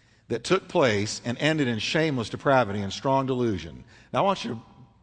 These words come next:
buckle your seatbelts, 'cause I'm gonna share something with you here, and I've prayed a lot about this, and it's in the Word of God.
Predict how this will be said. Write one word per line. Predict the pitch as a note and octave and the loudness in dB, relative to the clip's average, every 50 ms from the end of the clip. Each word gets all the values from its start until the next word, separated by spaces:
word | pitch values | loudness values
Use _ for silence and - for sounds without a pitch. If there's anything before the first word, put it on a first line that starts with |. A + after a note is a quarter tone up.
| _ _ _ _ | _ _ _ _
buckle | - C#3+ D#3 D3 D#3 | 0 0 0 0 0
your | B2 A2+ | -4 -4
seatbelts, | - - C3 B2 F#2+ | -4 -4 -6 -4 -2
'cause | A2+ G#2+ G#2 G2 G#2 | -2 -2 -2 -2 -4
I'm | A2+ B2+ C#3+ | -4 -4 -4
gonna | C#3+ C#3 | -4 -6
share | - - D3 C3+ B2 | -4 -4 -4 -4 -2
something | - A#2+ G2+ - A2+ | -4 -6 -6 -6 -6
with | G#2 G2 | -6 -4
you | G2+ | -2
here, | F#2+ G2+ G2 G2 G2+ - - - - - - - | -2 0 0 -2 -2 -6 -10 -20 -20 -20 -14 -6
and | - A2+ | -4 -4
I've | B2 - | -4 -2
prayed | - D#3 C#3+ A#2+ | -2 -2 0 0
a | |
lot | A2 A2 A2 G#2+ | 0 0 0 0
about | G2 G2 G2 G2 | 0 -2 -2 -2
this, | - A#2 A#2+ - | -2 -4 -6 -6
and | D#3+ D3 | -6 -10
it's | C3 - | -8 -8
in | B2 A2+ | -6 -6
the | G2+ | -4
Word | G2 G2 F#2 | -4 -4 -4
of | F2 E2+ | -6 -6
God. | F2 F2 E2+ E2+ F2 F#2 | -6 -4 -4 -2 -4 -4